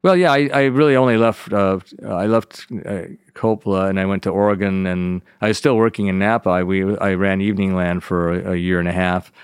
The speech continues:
I developed the national market, and we st-, stabilized it and got the pricing a little more stable.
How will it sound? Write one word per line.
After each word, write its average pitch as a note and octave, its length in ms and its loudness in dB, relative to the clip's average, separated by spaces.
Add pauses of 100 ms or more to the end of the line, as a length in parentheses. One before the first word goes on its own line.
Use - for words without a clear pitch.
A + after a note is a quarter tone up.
(600)
I F#2+ 140 -2
developed F#2+ 340 0
the G2 100 0
national F#2 380 -2
market, F2+ 640 -2
and F2+ 240 -6
we F2+ 400 -6
st-, - 300 -8
stabilized F#2 680 -2
it F#2+ 220 0
and F2+ 320 -6
got F#2+ 180 -2
the F#2 80 -8
pricing F#2+ 560 -2
a F2+ 40 -4
little F#2 180 -4
more F#2 220 -4
stable. F#2 640 -4